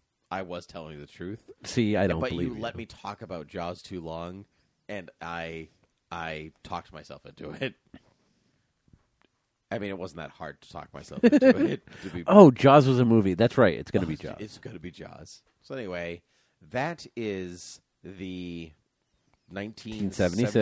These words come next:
Speaker 2: Seventy-six.
Speaker 1: I almost forgot what year it was. Um, not this year. I know it's twenty nineteen, but I almost forgot what year we were, we were in,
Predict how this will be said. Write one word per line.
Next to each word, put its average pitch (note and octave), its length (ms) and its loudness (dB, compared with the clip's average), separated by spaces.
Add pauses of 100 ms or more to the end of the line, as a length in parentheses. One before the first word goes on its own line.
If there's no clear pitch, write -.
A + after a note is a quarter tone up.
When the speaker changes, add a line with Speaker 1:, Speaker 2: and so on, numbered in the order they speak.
(100)
Speaker 2:
Seventy-six. F2+ 300 -12
Speaker 1:
I G2 120 -8
almost A2 280 -12
forgot A#2+ 240 -12
what A2 100 -18
year G#2+ 160 -14
it G2+ 80 -16
was. D2 540 -16 (840)
Um, D#2 400 -14
not A#2+ 200 -4
this F2+ 180 -12
year. D2+ 140 -12
I D#2+ 100 -12
know E2+ 140 -12
it's D2+ 100 -16
twenty D2+ 240 -16
nineteen, C#2+ 600 -18
but F2 120 -12
I F2 80 -8
almost F2+ 240 -14
forgot E2 380 -12
what D#2+ 160 -14
year D2+ 400 -14 (400)
we E2+ 200 -12
were, D#2 460 -12 (140)
we F#2 160 -12
were F#2 180 -12
in, F#2 300 -12